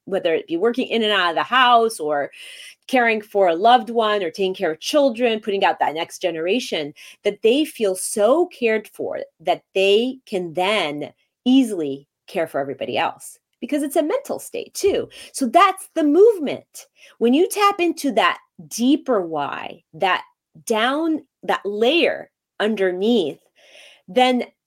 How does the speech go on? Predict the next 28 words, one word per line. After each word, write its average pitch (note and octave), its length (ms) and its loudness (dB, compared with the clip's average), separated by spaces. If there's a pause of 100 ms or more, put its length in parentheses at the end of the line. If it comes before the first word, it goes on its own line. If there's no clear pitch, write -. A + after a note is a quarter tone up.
(120)
when A3 140 0
I D#4 100 4
wake G#4 200 2
up D#4+ 140 0
in C4 80 -2
the A3+ 80 -2
morning, G#3+ 460 0 (180)
I'm E4+ 160 0
not F#4+ 220 -2
just A3+ 180 -8
saying A3+ 220 2
I'm G3+ 160 -6
going G#3+ 160 0
to G#3+ 100 -8
dress F3+ 340 -2
somebody. D#3 600 -6 (640)
I'm D#4 160 2
saying F#3+ 440 0 (180)
I C4 340 0
am G3 240 -4
going F3+ 280 -6
to - 120 -10 (100)
elevate A3 520 2
this F3 180 -6
person D3+ 640 -6 (540)
from G#3 260 0
the G3 160 2 (140)
inside - 840 2